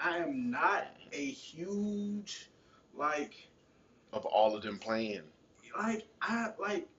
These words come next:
Speaker 2: Somebody gotta come off the
Speaker 1: so-,
Speaker 2: bench.
Speaker 1: somebody should come off. In my eyes, it should be Jaylen Brown. 'Cause he would thrive off of,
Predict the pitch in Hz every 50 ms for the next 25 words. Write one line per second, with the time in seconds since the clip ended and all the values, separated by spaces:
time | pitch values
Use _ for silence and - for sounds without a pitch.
0 | _ - - - - - - - - - - - - - - - - - 123 131
1 | 123 110 104 98 98 98 - - 98 90 87 - 90 - 95 90 - 208 214 -
2 | - - - - - 190 214 220 214 175 165 160 151 147 143 - - 143 131 -
3 | - 143 143 135 120 113 - - - - _ - - - - 294 285 277 262 240
4 | 233 226 226 233 - - - - 135 151 165 170 185 - - - 247 277 - -
5 | - - - - - - - - - - 127 127 - - 139 139 131 131 131 131
6 | - - 131 127 139 147 147 - 156 170 175 185 208 - - - - - - -
7 | - - - - - - - - - - - - _ _ _ - - 202 185 180
8 | 208 226 226 214 202 180 - - - 156 147 147 156 160 175 180 185 175 156 139
9 | 131 123 120 113 113 123 - - - - - - _ _ _ _ _ _ - -
10 | 123 127 131 127 117 - - - - - - - 120 120 113 117 113 113